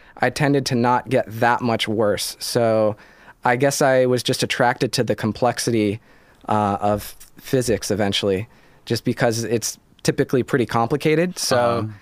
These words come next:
Speaker 1: And I just realized I was a little kind of good at it, and I started looking at the classes. I wasn't sure if I wanted to be an engineer or go into computer science, but
Speaker 2: Mm-hmm.
Speaker 1: I was just fascinated to learn about all these different physics things, from quantum mechanics, thermodynamics,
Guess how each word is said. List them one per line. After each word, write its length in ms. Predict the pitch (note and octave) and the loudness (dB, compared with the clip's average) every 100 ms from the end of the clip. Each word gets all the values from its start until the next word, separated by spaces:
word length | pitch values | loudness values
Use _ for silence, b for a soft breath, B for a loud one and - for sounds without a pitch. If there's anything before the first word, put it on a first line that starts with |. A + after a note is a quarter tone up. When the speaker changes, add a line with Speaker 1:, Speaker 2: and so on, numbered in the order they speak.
| b b b | b b b
Speaker 1:
And 140 | C3 | 2
I 140 | C3+ C3+ | 4 2
just 220 | D3 - - | 0 -2 -2
realized 460 | C3 C3+ C3+ C3 | 2 4 4 4
I 60 | C3+ | 2
was 160 | B2+ | 4
a 60 | B2 | 2
little 180 | B2 B2+ | 2 0
kind 280 | - C#3+ C3 | -2 0 0
of 80 | G#2+ | 2
good 160 | C3 | 4
at 160 | C#3+ F3 | 4 4
it, 120 | E3+ | 2
and 200 | B2 B2 | 2 2
I 80 | A#2 | 2
started 320 | - A#2+ A2+ | 2 0 2
looking 260 | A#2+ B2+ A#2+ | 0 0 0
at 120 | A2+ | 0
the 60 | F#2+ | -2
classes. 500 | A#2 A#2 - B2+ A2+ | 0 0 2 0 2
I 80 | |
wasn't 260 | A2 A2 - | 2 0 -2
sure 160 | - A#2 | 0 0
if 100 | A2+ | 2
I 40 | |
wanted 180 | A2 G#2+ | 0 0
to 20 | |
be 120 | A2 | 0
an 80 | G#2 | 0
engineer 720 | F2+ A2 G#2 A#2 D#3 D3+ D3 C#3+ | 0 0 0 2 2 2 2 2
or 220 | G2+ G#2 | 2 2
go 140 | A2 | 2
into 100 | G2+ | 0
computer 380 | - A2+ D3 C#3 | -2 -2 2 2
science, 320 | - C3+ C3 - | 2 0 0 0
but 260 | A#2+ A2+ B | 0 0 B
Speaker 2:
Mm-hmm. 240 | A2 G#2+ G#2 | -6 0 2
Speaker 1:
I 40 | |
was 80 | B2+ | 2
just 180 | D3+ - | 2 2
fascinated 580 | B2 C3 - C3 A#2+ - | 2 2 2 2 2 2
to 100 | A#2 | 0
learn 280 | A2+ B2 | 2 2
about 260 | A2+ A#2 A2+ | 4 2 4
all 160 | A#2 A#2 | 2 2
these 140 | A2+ | 0
different 300 | A#2+ A#2 G2+ | -2 -2 -2
physics 300 | - C3 - | 0 0 0
things, 320 | C3 B2+ B2+ | 0 0 -2
from 380 | - G#2 G2 G#2 B B - | -2 -2 -2 -6 B B -2
quantum 220 | B2 A#2+ | 0 0
mechanics, 480 | A2 A#2+ A#2 G#2+ - | 0 -2 -2 -2 -2
thermodynamics, 920 | A#2+ A2+ A2 A2 A2 A2 - - | 0 0 0 0 0 -2 -4 -8